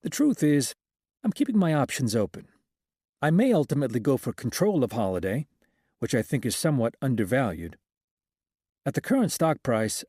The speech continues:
I could get control for less than two billion dollars.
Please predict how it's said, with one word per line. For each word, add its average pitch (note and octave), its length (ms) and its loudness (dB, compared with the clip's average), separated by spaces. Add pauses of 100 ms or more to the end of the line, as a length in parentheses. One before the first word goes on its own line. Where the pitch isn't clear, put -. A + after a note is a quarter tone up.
I D3 60 -2
could B2+ 160 -2
get B2 160 0
control E3+ 480 -2
for - 120 -4
less D#3 280 0
than B2+ 180 0
two - 240 -2
billion D3+ 380 2
dollars. D#3+ 560 -4